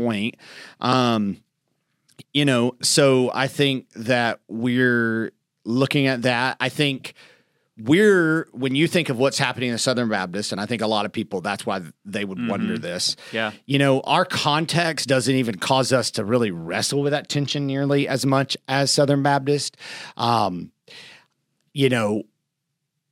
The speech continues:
Speaker 1: there are women who are shepherding. Um,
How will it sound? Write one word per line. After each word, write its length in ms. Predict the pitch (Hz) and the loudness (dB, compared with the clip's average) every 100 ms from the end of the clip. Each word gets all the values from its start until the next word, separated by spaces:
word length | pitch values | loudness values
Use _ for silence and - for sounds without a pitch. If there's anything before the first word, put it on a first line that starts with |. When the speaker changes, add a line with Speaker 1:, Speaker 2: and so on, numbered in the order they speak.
| - | -14
Speaker 1:
there 300 | 123 156 165 | 2 4 6
are 120 | 156 | 4
women 440 | 117 131 143 147 143 | 2 0 2 2 2
who 240 | 117 131 | 0 0
are 100 | 113 | 0
shepherding. 880 | - - 127 - 147 147 160 180 147 _ _ - - _ _ | 0 0 0 2 2 4 2 -4 -8 _ _ -20 -20 _ _
Um, 640 | 107 110 107 104 101 101 | -8 -4 -2 -4 -6 -8